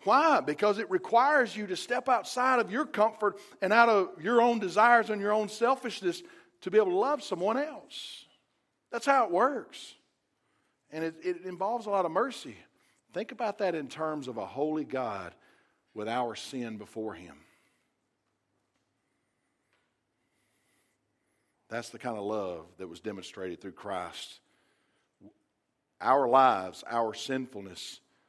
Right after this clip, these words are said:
never warranted the mercy of God. But that's the beauty part of it. It's like grace. It's unmerited favor. And in that merciful love, we're justified because of what Christ did.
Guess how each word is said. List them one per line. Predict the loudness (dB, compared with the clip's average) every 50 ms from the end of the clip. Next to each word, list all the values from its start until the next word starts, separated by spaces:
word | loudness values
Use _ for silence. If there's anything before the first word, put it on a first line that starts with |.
| _ _ _ _ _ _ _ _ _ _ _ -8
never | -4 -4 -2 -2 -2
warranted | -6 -4 -4 -4 -4 -4 -6 -8 -12 -12 -12
the | -12 -10
mercy | -6 -6 -6 -6 -8 -10 -14 -16
of | -16 -14
God. | -14 -12 -12 -12 -12 -14 -16 -18
But | -18 -6
that's | -6 -6 -6 -6 -10
the | -12
beauty | -12 -10 -10 -10
part | -12 -14 -14 -14 -14 -14
of | -16
it. | -20 -20
It's | -20 -14 -12
like | -10 -10 -10 -12
grace. | -12 -10 -10 -10 -12 -14 -16 -20 -20 -20 -20 _ _ _ _ _ _ _
It's | _ -16
unmerited | -14 -12 -10 -10 -10 -10 -12 -14 -18 -20
favor. | -18 -16 -14 -14 -14 -16 -18 -20 -20 -20 _ _ _ _ _ _ _ _ _ _ _ _ _ _ _ _ _ _ _ _ _ _ _ _ _ _ _ _ _ _ _ _ _ _ -6
And | -2 0
in | 0 2 4
that | 2 2 4 4
merciful | 2 0 0 -2 -4 -4 -2 2
love, | 4 4 4 4 2
we're | -2 -6
justified | -6 -2 0 0 0 0 -2 -8 -12 -10 -6 -4 -4 -4 -4
because | -6 -10 -8 -8 -8 -8 -8 -10 -12 -16 -18 -18 -18 -18 -20 _ _ _ _ _ _ _ _ _ _ _
of | -12 -10
what | -8 -8 -8
Christ | -8 -6 -4 -2 -2 -4 -6 -8 -10
did. | -10 -10 -10 -10